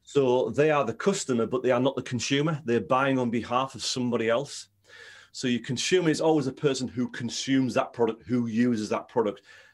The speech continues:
not necessarily the, the purchaser of the product. We need to be very mindful of that when we look at how we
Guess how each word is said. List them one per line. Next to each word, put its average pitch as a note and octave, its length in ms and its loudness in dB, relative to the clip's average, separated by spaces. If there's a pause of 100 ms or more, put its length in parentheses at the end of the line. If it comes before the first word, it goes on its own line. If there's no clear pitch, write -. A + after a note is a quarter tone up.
(140)
not B2+ 400 0
necessarily C3 480 0
the, G#2+ 200 0
the G2+ 100 -6
purchaser D#3 580 0
of D#3+ 60 0
the D#3 80 -6
product. E3 420 -4 (560)
We C3 100 2
need C#3+ 60 2
to C3 80 2
be A2 60 -2
very D3 200 4
mindful C#3 640 2
of A#2 40 -2
that A#2 120 0
when A2+ 180 -2
we A#2 120 0
look C3+ 280 0
at - 100 -2
how B2 180 0
we A2 280 -2